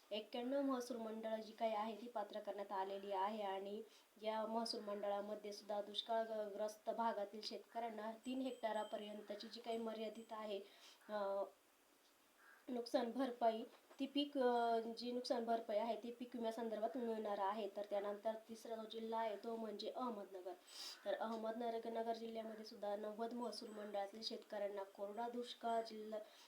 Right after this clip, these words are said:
म्हणून जाहीर करण्यात आलेला आहे. त्यानंतर धाराशिव, तर धाराशिव जिल्ह्यातील, अ, तीस महसूल मंडळांना हा,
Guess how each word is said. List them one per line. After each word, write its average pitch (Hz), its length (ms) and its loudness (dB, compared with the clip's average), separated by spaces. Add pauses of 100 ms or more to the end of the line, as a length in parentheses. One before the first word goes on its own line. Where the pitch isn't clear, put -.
(120)
म्हणून 233 420 2
जाहीर 240 220 2
करण्यात 208 360 -2
आलेला 202 360 4
आहे. 214 120 0
त्यानंतर 208 420 2
धाराशिव, 226 640 2
तर 196 120 0
धाराशिव 208 480 -4
जिल्ह्यातील, 233 580 -2 (400)
अ, 202 40 -6 (140)
तीस 269 180 2
महसूल 247 380 2
मंडळांना 214 640 2 (100)
हा, 226 200 4